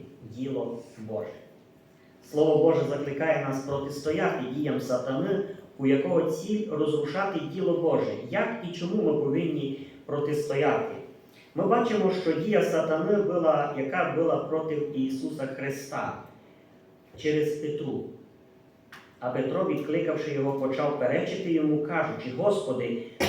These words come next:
змилуйся над собою, нехай не буде цього з тобою». Служіння,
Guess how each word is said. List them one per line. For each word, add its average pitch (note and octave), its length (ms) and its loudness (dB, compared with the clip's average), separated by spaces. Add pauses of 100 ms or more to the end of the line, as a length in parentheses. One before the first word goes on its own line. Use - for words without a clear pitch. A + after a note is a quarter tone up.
(180)
змилуйся E3 600 8
над D3+ 220 2
собою, E3 480 4
нехай F#3+ 460 4
не E3+ 200 2
буде F3+ 500 2 (500)
цього C#3+ 640 4
з - 140 -16
тобою». - 560 0 (1500)
Служіння, E3 840 0